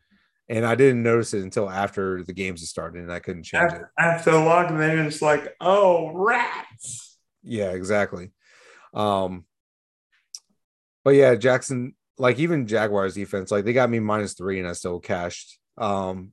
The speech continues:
Speaker 1: and double ups, I'm probably just gonna start playing the, the men wide receiver, um, I mean, the men, uh, tight ends. Even though I got, uh, the, um, the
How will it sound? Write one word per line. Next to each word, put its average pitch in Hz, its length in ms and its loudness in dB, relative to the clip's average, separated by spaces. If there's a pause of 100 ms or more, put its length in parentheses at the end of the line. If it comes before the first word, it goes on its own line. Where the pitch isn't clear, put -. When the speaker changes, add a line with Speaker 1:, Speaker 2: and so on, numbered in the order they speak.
Speaker 1:
and 127 160 -4
double 139 260 6
ups, - 360 0 (480)
I'm 135 100 -6
probably 226 240 0
just 131 160 -4
gonna 110 260 2 (120)
start 113 280 -2
playing 117 260 0
the, 101 320 -4 (600)
the 117 140 0
men 110 600 0 (1120)
wide 117 220 2
receiver, 101 760 -2 (160)
um, 90 540 -2 (600)
I 135 100 4
mean, 127 200 4
the 120 80 4
men, 117 280 2
uh, 98 460 -2 (280)
tight 113 220 -2
ends. 101 380 -6 (240)
Even 139 160 2
though 139 100 6
I 135 60 4
got, 123 200 2
uh, 98 540 0
the, 98 200 -8 (360)
um, 90 540 -6 (1800)
the 104 580 2